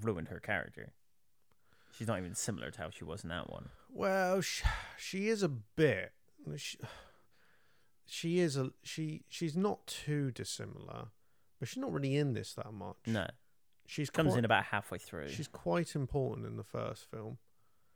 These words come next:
Speaker 2: And it's just the writing. Like, her performance, it doesn't really sell it to me. It, in moments,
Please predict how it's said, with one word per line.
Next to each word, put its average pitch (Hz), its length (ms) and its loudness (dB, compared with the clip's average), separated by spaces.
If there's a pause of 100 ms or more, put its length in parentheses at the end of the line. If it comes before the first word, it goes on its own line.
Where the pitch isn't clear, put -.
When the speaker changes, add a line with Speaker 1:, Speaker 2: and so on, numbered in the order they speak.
(680)
Speaker 2:
And 123 420 -2 (440)
it's 127 300 -2
just - 280 -2
the 117 80 0
writing. 101 680 0 (260)
Like, 104 320 -2 (1200)
her 127 340 6
performance, 113 1080 0 (1600)
it 123 100 -12
doesn't 131 260 -2
really 113 140 -2
sell 120 360 2
it - 140 0
to - 120 -14
me. 104 240 -8 (200)
It, 143 160 2
in 160 220 6
moments, 156 840 4